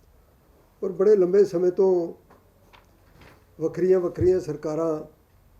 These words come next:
ਡਾਇਵਰਸੀਫਿਕੇਸ਼ਨ ਦੀਆਂ ਗੱਲ ਕਰਦੀਆਂ ਰਹੀਆਂ, ਲੇਕਿਨ ਕੋਈ ਪੁਖਤਾ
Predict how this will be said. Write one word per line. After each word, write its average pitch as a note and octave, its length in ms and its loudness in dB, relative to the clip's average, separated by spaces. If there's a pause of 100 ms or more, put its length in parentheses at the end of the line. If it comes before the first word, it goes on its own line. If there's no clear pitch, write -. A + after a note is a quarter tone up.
(1900)
ਡਾਇਵਰਸੀਫਿਕੇਸ਼ਨ F3 960 0
ਦੀਆਂ F3+ 200 -2
ਗੱਲ D3+ 220 -4
ਕਰਦੀਆਂ D3+ 400 -4
ਰਹੀਆਂ, E3 340 0 (1200)
ਲੇਕਿਨ G#3+ 440 2
ਕੋਈ A3+ 300 4
ਪੁਖਤਾ G#3+ 840 -2